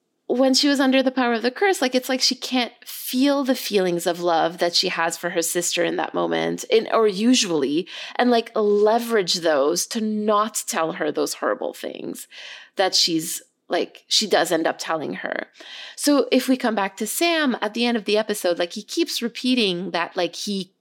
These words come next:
quote unquote, "can't feel it." And we're not so sure what that means yet, but we know it can't be good, right? Like, no matter what it is, it's not good news for our, our tallest being.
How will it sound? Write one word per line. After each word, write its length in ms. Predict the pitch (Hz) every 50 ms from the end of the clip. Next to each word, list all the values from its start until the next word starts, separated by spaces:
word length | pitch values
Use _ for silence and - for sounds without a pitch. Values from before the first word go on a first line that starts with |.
| _ _ _
quote 180 | - - 233 202
unquote, 340 | 196 185 - 190 170 - - - - - _ _ _ _
"can't 460 | - - - 269 269 254 233 214 208
feel 480 | - - - - - - 208 214 180 165
it." 380 | - - - - - - - - _ _ _ _ _ _ _ _ - -
And 280 | 262 262 262 262 269
we're 100 | 269 262
not 220 | 262 285 330 381 -
so 240 | - - 381 339
sure 260 | 320 - - 311 285 277
what 160 | 269 247 254
that 220 | - 196 185 190
means 340 | 247 277 302 311 294 254 -
yet, 380 | 196 180 170 165 170 175 - -
but 260 | - 196 190 190 - _ _ -
we 260 | 190 196 247 254 247
know 380 | 240 262 277 302 285 269 254 - _
it 160 | - 254 254 -
can't 240 | 220 214 196 -
be 80 | - 165
good, 380 | - - - - - - - - _ _ _ -
right? 360 | - 190 190 196 208 - - _ -
Like, 400 | 190 185 180 175 180 - - - -
no 120 | 220 233
matter 280 | 233 247 247 240 254 254
what 180 | 226 254 247 247
it 120 | 233 196
is, 200 | 196 190 185 185
it's 160 | 190 - -
not 220 | 202 185 160 - -
good 120 | - 175 175
news 240 | 170 165 170 170 -
for 100 | - 170
our, 360 | 160 151 160 165 165 160 - -
our 140 | 170 170
tallest 520 | 160 - - 151 127 - - - - - -
being. 300 | - - 60 - 180